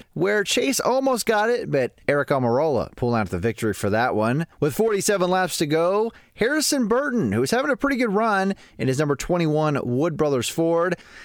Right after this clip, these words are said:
was actually spun by Noah Gragson. That led to a bad day for Harrison Burton. His bad luck just continues. Austin Dillon and others were collected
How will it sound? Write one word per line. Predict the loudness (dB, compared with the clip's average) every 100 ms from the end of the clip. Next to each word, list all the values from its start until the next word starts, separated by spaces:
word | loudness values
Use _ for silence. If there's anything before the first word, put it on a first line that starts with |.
| -8
was | -4
actually | -2 0 -2
spun | -2 -2 0 2 0 -2 -6 _
by | -2 0
Noah | 0 0
Gragson. | 0 0 0 -2 -4 -2
That | -2 -2
led | -2 -2
to | -2 0
a | 0 -2 -6 -20 -8
bad | -2 0 0
day | 0 0 -4
for | -4 -2
Harrison | 0 0 0 -2 0
Burton. | -2 -2 -2
His | -2 -2
bad | -2 0 0
luck | 0 -2
just | -4 -6
continues. | -6 -6 -4 -2 0 -2 -4 -6 -12 _ _ -2
Austin | -2 0 -2 0
Dillon | 0 0 0
and | -2 0
others | 0 0 0
were | 0 -2
collected | -2 -2 0 -2 -2 -2 -2